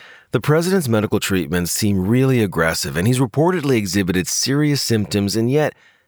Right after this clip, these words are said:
the administration is apparently trying to communicate to you that he's doing just fine.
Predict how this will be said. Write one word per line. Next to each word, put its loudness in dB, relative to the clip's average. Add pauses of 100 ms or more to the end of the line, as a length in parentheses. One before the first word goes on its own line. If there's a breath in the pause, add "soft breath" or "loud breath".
the 0
administration 0
is 0
apparently 0
trying 0
to -2
communicate -2
to -4
you 0
that -2
he's -4
doing 0
just -2
fine. -8